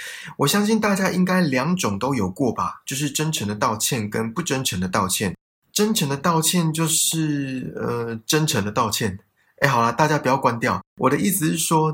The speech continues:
真诚的道歉是由衷的感到不好意思，认为自己亏欠对方，所以想要表达歉意，想要弥补。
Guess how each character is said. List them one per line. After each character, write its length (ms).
真 220
诚 160
的 80
道 260
歉 400
是 200
由 280
衷 320
的 220
感 200
到 140
不 160
好 180
意 120
思， 320
认 200
为 120
自 140
己 140
亏 200
欠 200
对 200
方， 440
所 280
以 120
想 180
要 100
表 200
达 160
歉 360
意， 220
想 240
要 100
弥 240
补。 300